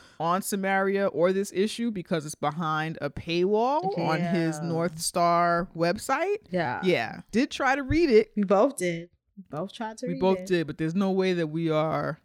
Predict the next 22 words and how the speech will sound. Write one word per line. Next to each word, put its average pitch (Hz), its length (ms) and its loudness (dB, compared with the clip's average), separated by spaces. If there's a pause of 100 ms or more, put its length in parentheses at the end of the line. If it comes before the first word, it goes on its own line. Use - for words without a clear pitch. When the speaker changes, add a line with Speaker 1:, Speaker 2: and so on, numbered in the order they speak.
(140)
Speaker 1:
paying 143 600 -6 (280)
to 170 60 -4
Speaker 2:
No. 160 180 2
Speaker 1:
read, 139 580 -6 (280)
uh, 127 200 -2
Sean 127 280 -6
King. - 280 -14 (160)
We're 143 100 -12
just 151 160 -10
not. 101 220 -10
Speaker 2:
Why 196 300 4
would 320 160 4
an 294 140 0
article 220 400 -8
like 196 240 -4
that 180 240 -4
be 185 240 -6
behind 175 400 -16
a 156 40 -12
paywall? 156 720 -14 (320)
Speaker 1:
Good 160 180 -8
question, 220 600 -4